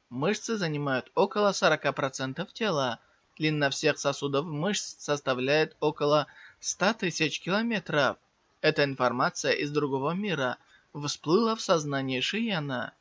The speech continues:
В другом мире он очень любил экстремальный спорт, и чтобы заниматься им лучше, он тренировал тело и даже посещал курсы анатомии.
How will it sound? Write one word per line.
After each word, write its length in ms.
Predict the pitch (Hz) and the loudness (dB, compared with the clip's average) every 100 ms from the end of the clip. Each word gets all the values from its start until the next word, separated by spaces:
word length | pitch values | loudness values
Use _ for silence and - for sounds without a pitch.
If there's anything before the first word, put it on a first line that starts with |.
| _ _ | _ _
В 120 | 147 156 | -4 0
другом 400 | 135 127 143 202 | 0 0 -2 -2
мире 400 | 190 151 120 - - - - - | -2 -2 -4 -8 -18 -20 -18 -6
он 160 | 156 - | -4 0
очень 300 | 202 214 240 | 0 0 0
любил 320 | 254 254 220 | 0 0 0
экстремальный 640 | 156 - 156 147 135 147 196 | 0 -2 0 0 0 -2 -6
спорт, 480 | - 226 185 - - | -6 -2 -2 -2 -6
и 100 | 170 | -4
чтобы 280 | 147 165 151 | -2 0 0
заниматься 560 | 143 139 143 135 - 139 | -2 -4 -2 -2 -2 -4
им 160 | 131 | -4
лучше, 560 | 123 165 - - 131 - _ _ _ - | -2 -4 -4 -4 -4 -6 _ _ _ 0
он 200 | 180 247 | 2 2
тренировал 640 | 214 220 214 202 202 214 | 0 0 2 2 2 0
тело 420 | - 269 180 143 | 0 0 4 2
и 160 | - 156 | 2 2
даже 280 | 156 143 139 | 2 2 0
посещал 560 | 139 - 127 139 151 | -2 -4 -2 2 2
курсы 340 | - 139 - 131 | 0 -8 -2 0
анатомии. 800 | 135 185 214 185 147 135 117 | 0 -2 -4 -2 -2 -4 -8